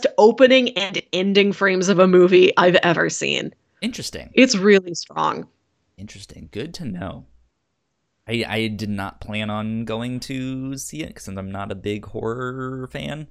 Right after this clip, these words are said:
Speaker 1: No, check it out.
Speaker 2: Um,
Speaker 1: It's, I think it's got plenty for a horror fan, but it's not so deep into it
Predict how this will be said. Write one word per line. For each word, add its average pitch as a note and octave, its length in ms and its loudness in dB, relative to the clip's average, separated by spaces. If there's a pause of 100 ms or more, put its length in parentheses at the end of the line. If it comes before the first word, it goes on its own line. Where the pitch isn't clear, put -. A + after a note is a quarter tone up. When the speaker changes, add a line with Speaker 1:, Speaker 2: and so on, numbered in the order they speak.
(140)
Speaker 1:
No, - 60 -2 (100)
check A#4 300 2
it A4+ 100 0
out. D4+ 200 4
Speaker 2:
Um, - 40 -10
Speaker 1:
It's, - 480 -4 (460)
I B3 80 2
think E4 180 -2
it's D#4 140 -4
got C4 240 0
plenty A#3 400 -2
for F#3+ 340 0
a G#3+ 60 2
horror A3 320 0
fan, A3 340 0
but G3 140 0
it's F3 180 -2
not F#3+ 380 4
so F#3+ 420 6
deep G3+ 320 0
into F3+ 460 4
it G3 320 6